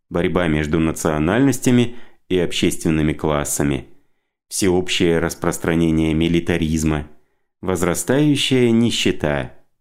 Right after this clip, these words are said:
наряду с накоплением богатств, изощрение в наслаждениях жизнью, увеличение числа преступлений, как наследственных, так и профессиональных, самоубийство – ухудшение семейных нравов,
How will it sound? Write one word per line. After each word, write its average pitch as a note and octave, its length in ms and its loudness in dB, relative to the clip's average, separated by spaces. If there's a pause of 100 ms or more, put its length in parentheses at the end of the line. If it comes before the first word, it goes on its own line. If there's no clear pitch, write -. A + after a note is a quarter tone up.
(140)
наряду E2 480 0
с - 100 -8
накоплением D2+ 760 0
богатств, D2 680 -4 (360)
изощрение F2+ 920 0
в C#2+ 80 -4
наслаждениях D2+ 880 0
жизнью, G#2+ 720 2 (420)
увеличение A#2 720 2
числа G#2+ 440 0
преступлений, G2+ 1040 0 (260)
как F2+ 220 -4
наследственных, F2 880 0
так D#2+ 240 -2
и E2+ 60 2
профессиональных, F2 1120 -2 (480)
самоубийство – B2 1120 2 (360)
ухудшение F#2 600 2
семейных F#2+ 640 2
нравов, E2+ 520 -2